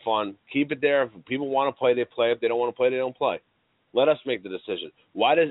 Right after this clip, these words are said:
everything have to be regulated by our government and by the people who just have these views that are just so it's like, you know what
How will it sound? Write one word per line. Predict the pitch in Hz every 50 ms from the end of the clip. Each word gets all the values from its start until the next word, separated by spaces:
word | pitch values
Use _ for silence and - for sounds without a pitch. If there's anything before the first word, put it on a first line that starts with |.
| - -
everything | 127 135 135 139 147 143 127 139 131 120
have | 120 120 117 117 _
to | 120
be | 117 120 117
regulated | 107 101 98 107 107 117 110 107 110 104 104 98 95 90 92 87 - _ _ _ _ _
by | - 98 98 107
our | 110 113 131 120
government | 101 123 127 123 113 110 101 98 92 87 87 - _ _ _ _ -
and | - 90 101 98
by | 101 110 113 117
the | 110 110 - - -
people | 139 143 151 135 - 160 160 165 156 - _ _ _ _
who | _ 123 117 117
just | 117 - - 120 113 104 - - _ _ _
have | - - - 123 120 117 113 98
these | 107 110 101 95 87 85 80 _
views | - 117 143 175 185 165 143 117 113 104 92 -
that | 95 95 98 92
are | 90 87 87 80 -
just | - 90 85 - - - - - _
so | - 131 147 160 160 139 120 101 85 76 69 - _ _ _ _ _ _ - - _ _ _ _ _ _ _ _ _ -
it's | 113 113 - -
like, | 165 165 160 151 _ - - - _ _ _ _ _ _ _ _ _
you | - -
know | 214 330
what | - 240 180